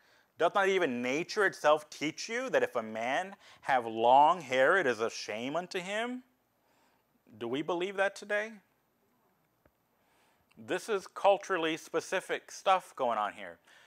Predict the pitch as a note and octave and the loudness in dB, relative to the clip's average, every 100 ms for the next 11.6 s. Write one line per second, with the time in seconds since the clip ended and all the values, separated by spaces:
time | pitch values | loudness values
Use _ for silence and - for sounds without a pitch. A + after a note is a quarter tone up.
0 | _ _ _ _ _ _ _ _ _ _ | _ _ _ _ _ _ _ _ _ _
1 | _ _ _ - C#3 D#3 F3+ E3+ D3+ C#3+ | _ _ _ -18 -4 2 6 8 8 4
2 | B2 - _ _ _ - - F#3+ F#3+ G3+ | 0 -10 _ _ _ -20 0 2 2 0
3 | G3 F#3 C3+ C3 C3 C#3+ D3 C3+ D3+ C#3+ | -2 -2 -4 -4 0 2 2 0 -6 -6
4 | E3 E3 - - E2+ - - D3 C#3+ - | -8 -10 -10 -12 -12 -14 -2 2 2 0
5 | B2 A2+ A2 A#2+ A2 G#2+ F#2+ B2 B2 A#2 | -4 -2 0 0 0 -2 -8 -4 -2 4
6 | C#3 C#3 A#2 A2 G2+ G#2+ - G#2 G2+ B2 | 6 6 2 -6 -6 -8 -10 -10 -2 2
7 | A2+ G#2 - B2 G#2+ - B2+ B2 - C3 | 2 0 -6 -8 -8 -4 0 0 -2 0
8 | A#2 G#2+ G2+ G2+ _ B2 B2+ - A#2 G2+ | 0 0 -8 -18 _ -8 -8 -6 -12 -14
9 | - _ _ _ _ _ _ G#2+ G#2+ G#2 | -18 _ _ _ _ _ _ -6 -4 -4
10 | A2 A2 G2 G2 G2 F#2+ F#2+ G2+ G#2 G2+ | -4 -2 -4 -6 -10 -10 -10 -10 -12 -12
11 | G2+ - G2 F#2 F#2+ - | -10 -6 -6 -4 -6 -8